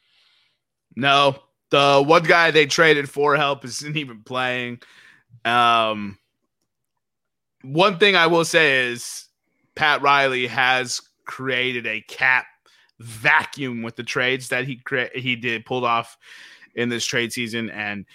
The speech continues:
yeah, they're probably not gonna advance in this playoffs, but they are set up pretty nicely for this offseason's trade deadline. One thing that is painfully obvious when watching the Miami Heat is that they are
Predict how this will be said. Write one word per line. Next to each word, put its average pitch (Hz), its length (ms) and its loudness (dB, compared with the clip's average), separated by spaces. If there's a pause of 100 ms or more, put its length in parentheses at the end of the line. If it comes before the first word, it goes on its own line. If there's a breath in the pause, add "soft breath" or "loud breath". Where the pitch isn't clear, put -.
(220 soft breath)
yeah, 131 180 2
they're 127 120 0
probably 165 280 4
not 156 180 2
gonna 143 120 -2
advance 139 460 0
in 123 160 -6
this 151 240 0
playoffs, 147 640 0
but 120 120 -12
they 120 140 0
are 110 100 -2
set 117 280 -6
up - 180 -10
pretty 165 420 -8
nicely 127 500 -4
for 110 280 -8
this 113 360 -6
offseason's 120 840 -8
trade 113 280 -6
deadline. 98 340 -14 (960)
One 160 240 2
thing 175 180 0
that 135 140 4
is 127 280 -4 (1400 soft breath)
painfully 160 720 2
obvious 110 480 -2
when 107 140 -16
watching 104 320 -12
the 98 80 -16
Miami 95 420 -14
Heat 95 320 -18
is 104 120 -16
that 107 240 -12
they 139 180 0
are 113 220 -2